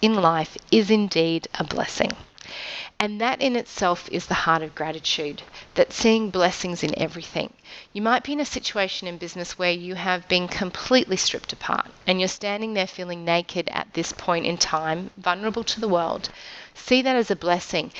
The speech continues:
It's really hard to do in the moment. The wisdom usually comes after the fact, like bravery,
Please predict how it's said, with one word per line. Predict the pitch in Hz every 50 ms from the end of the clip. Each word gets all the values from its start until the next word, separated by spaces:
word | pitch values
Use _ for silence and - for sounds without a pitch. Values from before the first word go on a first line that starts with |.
| - - -
It's | - 202 208 -
really | 202 190 185 208 220 220 226 240
hard | 202 180 214 214 196 185
to | - 185
do | 180 185
in | 180 185 180
the | 175
moment. | 170 160 165 170 208 269 302 - _ - - - - - - -
The | - 185
wisdom | 180 208 202 - - 214 208 208
usually | 185 180 175 175 180 175
comes | - - - 202 180 175 175 - -
after | - - 175 196 214 - - 196
the | 170 170 - - -
fact, | 165 202 226 - - - - -
like | - 180 190 233 - -
bravery, | 185 180 175 175 175 - 180 202 269 302